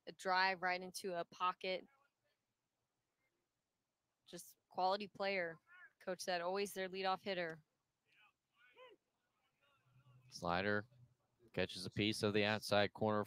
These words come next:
Speaker 2: for strike one. Garrett Weiss, one for two today. Singled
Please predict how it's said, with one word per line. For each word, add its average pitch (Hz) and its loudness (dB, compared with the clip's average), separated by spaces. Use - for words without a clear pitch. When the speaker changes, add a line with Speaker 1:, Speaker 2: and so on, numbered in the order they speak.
Speaker 2:
for 117 4
strike 110 0
one. 107 0
Garrett 113 4
Weiss, 113 2
one 113 0
for 107 0
two 120 0
today. 104 2
Singled 107 2